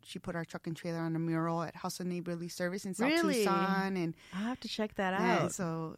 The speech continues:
Speaker 1: that was a pretty cool day. Even though I was in
Speaker 2: Yeah.
Speaker 1: L A, I was really emotional because I'm like, "Damn, dude, like, when my daughters get older or when I'm no longer here,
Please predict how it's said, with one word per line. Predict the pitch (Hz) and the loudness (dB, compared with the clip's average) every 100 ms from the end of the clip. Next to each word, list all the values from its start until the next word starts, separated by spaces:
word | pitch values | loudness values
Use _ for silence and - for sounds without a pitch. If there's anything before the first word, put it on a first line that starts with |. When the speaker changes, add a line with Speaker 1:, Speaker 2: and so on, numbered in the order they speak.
| - | -2
Speaker 1:
that | 180 202 | 4 6
was | 226 208 | 6 6
a | 185 | 0
pretty | - 226 208 | 2 2 0
cool | - 208 196 | -2 0 0
day. | 180 190 190 180 185 | 0 2 0 0 -6
Even | - 202 226 | -6 -2 4
though | 254 | 6
I | 247 | 8
was | - | 8
in | 165 | 6
Speaker 2:
Yeah. | 208 | 6
Speaker 1:
L | 185 | 4
A, | 208 | 4
I | 214 | 4
was | 202 180 | 4 2
really | 190 196 | -2 0
emotional | 208 180 180 - 226 220 | 0 0 -2 -2 -2 -2
because | 202 - 185 | -4 -4 -6
I'm | 185 | -4
like, | 185 180 - | -6 -8 -6
"Damn, | 208 208 175 | -4 -4 -6
dude, | 165 202 196 | -6 -6 -4
like, | 190 185 - _ _ | -4 -6 -10 _ _
when | 185 180 180 | -4 -2 0
my | 175 190 | 0 0
daughters | 202 202 202 | 0 -2 -4
get | 196 - | -4 -2
older | 202 196 196 190 175 | -2 0 -2 -2 -4
or | 170 170 | -4 -4
when | 160 175 | -2 -2
I'm | 208 208 | 2 2
no | 214 | 2
longer | 220 214 214 | 2 0 0
here, | 214 220 208 214 202 | -4 -4 -2 -2 -4